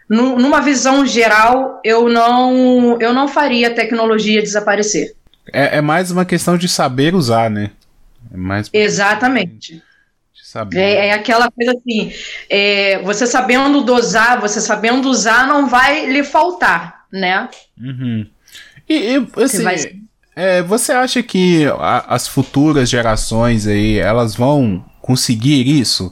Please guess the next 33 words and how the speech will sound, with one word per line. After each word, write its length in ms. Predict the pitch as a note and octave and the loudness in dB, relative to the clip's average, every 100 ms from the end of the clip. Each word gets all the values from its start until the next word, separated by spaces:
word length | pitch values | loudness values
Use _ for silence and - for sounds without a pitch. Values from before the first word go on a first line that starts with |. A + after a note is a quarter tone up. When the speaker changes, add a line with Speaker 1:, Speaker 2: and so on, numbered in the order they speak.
| - | -6
Speaker 2:
Conseguir 600 | A2 - A#2 G#2+ A#2 G#2 | -2 -2 -2 -2 -2 -2
dosar, 800 | G2 A#2 G#2+ G2+ B2+ B2 G2 - | 0 0 0 -2 0 0 -4 -10
saber 600 | - - A2+ G#2 A#2+ A#2+ A2 | -14 -4 -4 -2 0 2 0
utilizar? 680 | G#2+ A2+ G#2 G2 G#2+ G#2+ - _ | -2 -2 -2 0 -2 -2 -8 _
Não 180 | F#3 D4+ | 0 0
que 420 | D4+ F#3+ B2 G#2 - | 2 2 2 -2 -8
vai 220 | G2+ A#2 | -4 -4
ser 160 | A#2+ B2+ | -2 -4
tudo 240 | A#2+ C3 | -2 -2
perfeito, 800 | A#2+ B2 A2+ - C3+ B2+ - F#2 F2 - - | 0 -2 -4 -2 0 0 -4 -10 -12 -20 -12
mas 320 | A2 B2 C3 - | -4 -2 -2 -6
que 160 | - | -8
vai 180 | A#2+ B2 | -4 -4
ser 260 | - B2+ A#2 G#2+ - | -2 -2 0 -2 -4
melhor 480 | - C3 B2+ B2 D3+ | -2 0 2 2 0
do 100 | C#3+ | -2
que 180 | B2 B2 | -4 -4
pior, 560 | A2+ - G#2+ A#2+ G2+ F#2+ | -4 -2 0 2 0 -4
assim, 260 | F#2+ A2+ F#2+ | -6 -4 -2
vai, 180 | F#2+ | -2
vai 140 | G2 A2 | -2 -2
tender 380 | - A#2 A2 A#2 | 0 0 2 0
mais 280 | A2+ B2 - | 0 -2 -4
pra 100 | B2 | -4
uma 160 | A#2 | -4
coisa 260 | A2+ A2 G#2 | -2 -2 -2
boa 300 | G2 A#2 B2 | -2 0 0
do 80 | G#2+ | -2
que 120 | G#2+ | -6
pra 160 | - G#2 | -4 -2
uma 180 | G2+ G2 | -2 -2
coisa 260 | G#2 G2 | -4 -4
ruim? 400 | F#2 G#2 B2+ G2 | -6 -4 -4 -4